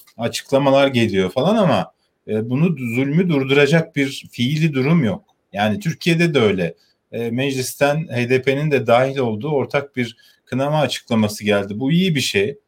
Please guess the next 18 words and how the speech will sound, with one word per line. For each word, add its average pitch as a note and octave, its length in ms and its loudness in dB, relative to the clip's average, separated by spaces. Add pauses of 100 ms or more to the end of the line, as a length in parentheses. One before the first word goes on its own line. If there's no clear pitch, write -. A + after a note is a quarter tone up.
(460)
E, A#2+ 260 -2 (320)
Cumhurbaşkanı C3+ 800 2
başta C3 340 2
olmak C3 320 -2
üzere B2+ 260 -2
bütün D#3+ 220 -6
yetkililer A2+ 600 0
sert A2 360 -2
açıklamalar G2+ 540 0
yapıyor. A#2+ 480 0 (320)
Ama D3+ 500 2
benim A#2+ 540 0
üzüldüğüm, C3 760 -4 (180)
e, G#2 280 0
bunların C3 560 0
hiçbiri E3 500 0
oradaki C#3+ 480 2
yarayı, C#3+ 460 2